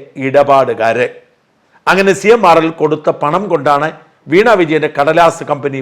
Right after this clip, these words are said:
പ്രവർത്തിച്ചത്. മറ്റ് അധികം കമ്പനികളുമായി എക്സാലോജിക്കിന് ഇടപാടുകൾ ഉണ്ടായിരുന്നില്ല.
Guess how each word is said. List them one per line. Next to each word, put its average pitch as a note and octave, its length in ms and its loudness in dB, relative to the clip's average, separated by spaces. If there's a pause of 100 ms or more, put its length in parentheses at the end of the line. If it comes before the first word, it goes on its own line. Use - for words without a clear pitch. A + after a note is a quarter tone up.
പ്രവർത്തിച്ചത്. B2 580 -6 (880)
മറ്റ് D#3 320 0 (340)
അധികം D#3 340 0 (120)
കമ്പനികളുമായി C#3+ 640 -4 (480)
എക്സാലോജിക്കിന് C#3 800 -2 (160)
ഇടപാടുകൾ C3 540 0 (160)
ഉണ്ടായിരുന്നില്ല. A#2+ 520 -2